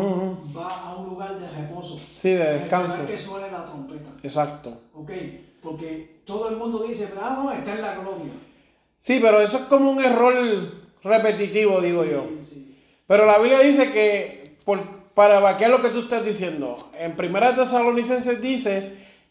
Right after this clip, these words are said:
Speaker 1: que los muertos en Cristo resucitarán primero, y juntamente con ellos seremos levantados.
Speaker 2: Sí, los que seamos, seamos levantados.
Speaker 1: So, no puede ser que el, el muerto esté a la diestra de Jesús en
Speaker 2: No,
Speaker 1: el
Speaker 2: no,
Speaker 1: cielo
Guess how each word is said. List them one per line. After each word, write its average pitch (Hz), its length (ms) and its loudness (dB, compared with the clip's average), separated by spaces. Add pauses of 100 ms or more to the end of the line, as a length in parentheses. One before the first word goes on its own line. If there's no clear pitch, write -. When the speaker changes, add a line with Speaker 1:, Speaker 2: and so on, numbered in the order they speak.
Speaker 1:
que 202 500 2
los 190 280 4
muertos 262 520 4
en 233 140 -2
Cristo 285 420 0
resucitarán 180 800 -2
primero, 151 520 -4
y 196 120 0
juntamente 262 720 2
con 220 200 2
ellos 254 200 2
seremos 202 360 0
levantados. 156 720 0
Speaker 2:
Sí, 208 140 -6
los 208 120 -10
que 185 120 -14
seamos, 180 280 -14
seamos 170 200 -14 (140)
levantados. 160 120 -8
Speaker 1:
So, 214 560 6
no 262 300 2
puede 294 340 8
ser 294 360 0
que 214 280 -2
el, 202 320 -6
el 196 240 -4
muerto 269 560 2
esté 240 520 4
a 196 140 0
la 196 160 4
diestra 254 500 2
de 247 100 4
Jesús 240 420 2
en 220 100 0
Speaker 2:
No, 214 40 2
Speaker 1:
el 214 60 6
Speaker 2:
no, 208 60 2
Speaker 1:
cielo 226 420 4